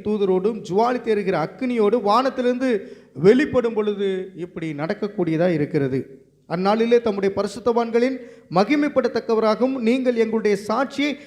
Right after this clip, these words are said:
விசுவாசித்தபடியினாலே உங்களிடத்திலும் விசுவாசிக்கிறவர்கள் எல்லாரிடத்திலும் ஆச்சரியப்படத்தக்கவரா-, தக்கவரா-, தக்கவராகவும்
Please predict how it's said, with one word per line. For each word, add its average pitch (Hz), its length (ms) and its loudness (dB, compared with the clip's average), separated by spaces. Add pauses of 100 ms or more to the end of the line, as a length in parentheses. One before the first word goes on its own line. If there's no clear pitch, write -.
(140)
விசுவாசித்தபடியினாலே 240 1120 2 (120)
உங்களிடத்திலும் 247 600 0 (1040)
விசுவாசிக்கிறவர்கள் 220 1120 0
எல்லாரிடத்திலும் 214 720 2
ஆச்சரியப்படத்தக்கவரா-, 170 1200 -2 (160)
தக்கவரா-, 151 500 -2 (160)
தக்கவராகவும் 170 720 0